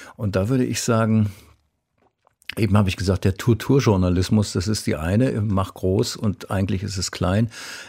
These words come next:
Es gibt aber auch so eine Art von vorzeitiger Meinungserguss im Journalismus, würde ich sagen, dass man, äh, aufgrund von könnte, sollte, hat,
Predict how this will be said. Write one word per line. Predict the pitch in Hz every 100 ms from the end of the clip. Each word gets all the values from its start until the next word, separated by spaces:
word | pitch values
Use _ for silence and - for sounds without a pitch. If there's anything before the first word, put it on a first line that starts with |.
| -
Es | -
gibt | 120 -
aber | 113 -
auch | 110
so | -
eine | 104 90
Art | 101 107
von | - 104 98 98 - - - - - _ _ _
vorzeitiger | - - - 120 - 123 113 107 104
Meinungserguss | 107 131 139 - 101 92 92 -
im | -
Journalismus, | 87 92 82 - 104 - 113 104
würde | 101 92
ich | 95
sagen, | - 90 101 98
dass | 101 113
man, | 107 104
äh, | - 107 98 - - - - -
aufgrund | 95 - - 123
von | 127 117 104 - -
könnte, | 113 131 151 143
sollte, | 95 101 120 143 147 135 110
hat, | 110 - - -